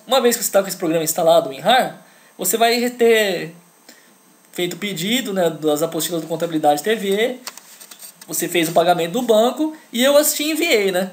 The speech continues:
Então, na sua caixa de e-mail vai aparecer ali, né? Semelhante a esse e-mail, Contabilidade T V, apostilas de contabilidade do exame de suficiência.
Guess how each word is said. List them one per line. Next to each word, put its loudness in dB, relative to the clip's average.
Então, 0
na 0
sua -2
caixa 2
de -6
e-mail -4
vai 2
aparecer 0
ali, 0
né? -2
Semelhante 0
a 2
esse -4
e-mail, 0
Contabilidade 0
T 2
V, 2
apostilas 0
de -12
contabilidade 0
do -8
exame -4
de -6
suficiência. -8